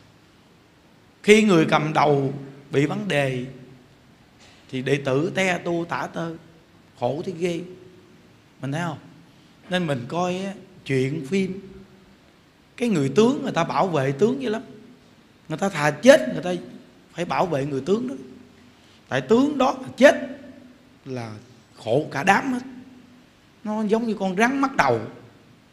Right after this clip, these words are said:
Nên những đức rèn luyện mấy anh em mỗi vị trí là một cái đầu não, thấy không?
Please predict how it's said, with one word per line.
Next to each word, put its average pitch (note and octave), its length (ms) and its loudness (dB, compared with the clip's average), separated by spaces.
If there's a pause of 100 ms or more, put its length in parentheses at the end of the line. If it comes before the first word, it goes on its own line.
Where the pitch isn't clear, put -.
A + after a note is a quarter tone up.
(380)
Nên E3+ 160 -2
những D3+ 140 -4
đức G#3 180 0
rèn C3+ 200 -2
luyện C3+ 240 -2
mấy G3+ 100 -4
anh A3 80 -6
em E3+ 300 -6
mỗi C#3 300 -2
vị D3 100 0
trí F#3+ 260 -4 (920)
là B2+ 80 -4
một B2 160 -8
cái F3 100 -6
đầu C3 200 -4
não, B2 420 -6
thấy F3+ 100 -6
không? D#3+ 120 -8